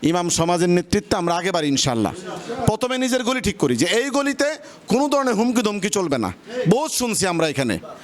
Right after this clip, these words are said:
বহুত হুমকি ধমকি শুনছি, "এই কথা বলবেন, ওই কথা বলবেন না", কণ্ঠ চেপে ধরছে। এখন আমরা, আমাদের বাক স্বাধীনতা আসছে, আমরা কোরআন হাদিসের সঠিক কথা বলবো ইনশাআল্লাহ। অতীতেও বলেছি, এখনও বলবো। মিনাজ সাহেব সবসময় সত্য বলনে অভ্যস্ত,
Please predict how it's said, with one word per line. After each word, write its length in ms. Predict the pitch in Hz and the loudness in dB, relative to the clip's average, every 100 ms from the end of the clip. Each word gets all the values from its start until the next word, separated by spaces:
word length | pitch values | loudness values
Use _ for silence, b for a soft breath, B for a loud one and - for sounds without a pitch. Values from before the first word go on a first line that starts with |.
| B | B
বহুত 320 | 185 277 302 226 | 2 2 0 -2
হুমকি 240 | 262 254 | 0 0
ধমকি 240 | 226 214 | 0 0
শুনছি, 340 | 180 185 151 120 B B | 0 2 2 0 B B
"এই 120 | 202 226 | 0 2
কথা 200 | 240 240 | 0 2
বলবেন, 360 | 233 220 196 | 2 2 2
ওই 80 | 220 | 2
কথা 200 | 247 240 | 2 0
বলবেন 200 | 220 208 | 0 0
না", 60 | 185 | 0
কণ্ঠ 260 | 214 226 | 0 0
চেপে 240 | 247 240 220 | 0 -2 -2
ধরছে। 360 | 202 - 151 - B B | -2 0 -2 -4 B B
এখন 200 | 160 202 | -2 -2
আমরা, 240 | 220 214 | -2 0
আমাদের 400 | 220 190 202 202 | 0 0 -2 -2
বাক 200 | 185 208 | -2 -2
স্বাধীনতা 340 | - 196 208 214 | 0 -2 0 -2
আসছে, 300 | 196 247 285 B B | 0 -2 -2 B B
আমরা 380 | - 175 196 196 - B B B - | -4 0 0 -2 -6 B B B -4
কোরআন 320 | - 220 262 247 | 0 2 2 0
হাদিসের 380 | 220 247 254 | 0 2 0
সঠিক 340 | 247 269 285 311 | 2 2 2 0
কথা 200 | 240 208 | 2 0
বলবো 240 | 185 165 160 | 0 2 2
ইনশাআল্লাহ। 360 | 143 135 120 | 2 2 2
অতীতেও 320 | 185 233 262 | 2 2 2
বলেছি, 440 | 269 254 254 294 285 B B | 4 2 2 0 -2 B B
এখনও 340 | 185 196 233 226 | -2 0 -2 0
বলবো। 340 | 196 151 120 B B B | 0 0 -2 B B B
মিনাজ 280 | 147 202 226 | 2 4 0
সাহেব 280 | - 247 254 | 2 0 2
সবসময় 520 | - 285 - 269 254 | 0 0 0 2 2
সত্য 340 | - 233 240 226 | 2 2 0 2
বলনে 220 | 226 214 | 0 0
অভ্যস্ত, 500 | 175 156 165 - | 0 -2 0 0